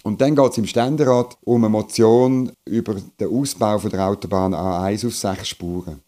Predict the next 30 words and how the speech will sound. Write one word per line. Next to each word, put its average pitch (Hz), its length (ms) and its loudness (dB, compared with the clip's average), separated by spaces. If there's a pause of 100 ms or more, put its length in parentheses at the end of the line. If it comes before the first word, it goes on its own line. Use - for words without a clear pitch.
(180)
Der 92 60 -8
Bundesrat 117 480 0
Rösti 143 380 2
und 131 140 0
sein 117 180 -2
Bundesamt 123 480 -2
für 104 80 -6
Strassen 143 500 -2
sagen, 123 320 -2 (280)
das 113 160 -4
sei 139 220 2
bereits 113 460 0
Teil 110 320 0
von 107 120 -6
der 101 80 0
Planung. 92 500 -4 (840)
Und, 98 460 2
äh, 87 100 -4
die 87 40 -6
Kommission 123 600 2
im 185 80 2
Ständerat 123 580 0
findet, 107 480 -2 (280)
darum 113 200 0
ist 98 100 -4
es 90 160 -6
gut, 170 460 4
die 117 80 0
Motion 113 440 0
anzunehmen, 107 580 -2